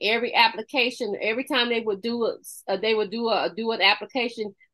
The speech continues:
they would use the translucent, uh, powder, and that kept, that helped make your, uh, makeup stay on. Um, so you can, um,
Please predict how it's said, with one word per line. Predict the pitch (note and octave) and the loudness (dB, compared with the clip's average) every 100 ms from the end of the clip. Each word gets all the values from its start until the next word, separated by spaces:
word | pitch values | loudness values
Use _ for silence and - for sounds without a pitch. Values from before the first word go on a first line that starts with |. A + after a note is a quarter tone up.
| - | 2
they | G#3+ | 2
would | G3+ | 4
use | G#3 G#3+ | -2 -4
the | G3 | -6
translucent, | G3 A3+ G3+ G3+ G#3 G3 F3 D#3 | -2 0 0 -2 -8 -6 -10 -4
uh, | D#3 - | -6 0
powder, | G#3+ E3+ C3 - _ _ | 2 2 2 -6 _ _
and | D#3+ F#3+ | -2 2
that | G#3 - | 2 4
kept, | B3+ G#3 - | 2 2 0
that | G#3 G3 | -2 2
helped | G#3 F#3 | 2 0
make | G#3+ F#3+ - | -2 -4 -2
your, | G3 F3 - | -4 -4 -4
uh, | F3 | 0
makeup | G3 G3+ G3 E3 | 0 0 -4 -6
stay | - G3 F3+ | -4 -4 -2
on. | F#3 F3+ C#3 G#2 _ _ _ - | -2 -2 -2 -6 _ _ _ 0
Um, | F#3 F3+ D#3+ | 2 2 0
so | - G3 F3 F3 | -4 0 2 0
you | F3+ A#3 | -2 -6
can, | A3+ G#3+ | -2 0
um, | G3 F3+ | 2 0